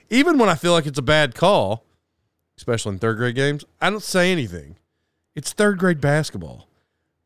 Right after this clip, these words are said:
Yeah, you want your kids to be good. You want them to win. All that's great. But, I mean, it's not like we've hired N B A refs to run these games.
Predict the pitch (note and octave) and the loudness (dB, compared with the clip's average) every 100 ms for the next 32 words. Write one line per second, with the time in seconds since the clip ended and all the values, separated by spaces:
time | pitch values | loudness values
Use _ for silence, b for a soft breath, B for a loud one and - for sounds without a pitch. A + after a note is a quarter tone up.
0 | _ E3+ F#3 C#3+ C#3+ F#3 E3 - F3+ C3 | _ 0 0 0 0 0 0 0 0 0
1 | A#2 A#2 A3 A3+ D#3+ C#3+ C3+ G#2 B2 F3 | -4 -2 2 4 2 -2 -2 -2 -2 2
2 | E3+ D3+ A2+ G2 G2+ D3+ G3 F#3 D#3+ - | 2 2 0 -4 -8 0 2 2 0 -10
3 | _ _ _ _ - A3 A3 G3 B3 C4+ | _ _ _ _ -4 0 0 0 0 2
4 | B3+ G#3 F#3 B2+ F#3+ F#3+ D#3+ F3 E3+ D#3 | 2 2 0 2 4 4 4 2 2 0
5 | B2 A2 B2 A#2 A2+ A2+ A#2+ A2+ G2 G2+ | 0 0 -2 -2 -4 -2 -2 -4 -6 -4
6 | A#2+ G#2 D2+ - | -2 -4 -8 -20